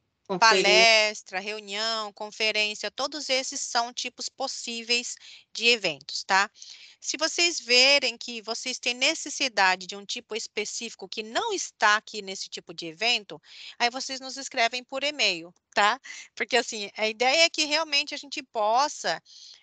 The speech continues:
Speaker 2: eh, ir atualizando, mas por enquanto essa li-, essa lista acho que só foi atualizada com o curso.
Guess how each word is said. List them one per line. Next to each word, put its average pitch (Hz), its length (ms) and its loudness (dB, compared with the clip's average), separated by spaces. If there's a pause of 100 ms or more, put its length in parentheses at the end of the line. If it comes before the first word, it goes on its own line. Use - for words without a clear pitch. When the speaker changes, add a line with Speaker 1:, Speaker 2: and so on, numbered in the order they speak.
Speaker 2:
eh, 202 500 2
ir 269 140 2
atualizando, 320 580 0
mas 202 160 -8
por - 140 -8
enquanto 285 460 -4 (100)
essa 247 280 -4 (100)
li-, 220 280 -6
essa 220 220 0
lista 233 400 -4
acho - 140 -2
que - 60 -6
só - 120 -4
foi 247 200 0
atualizada 269 580 2
com 349 180 -6
o 359 60 -14
curso. 226 600 -6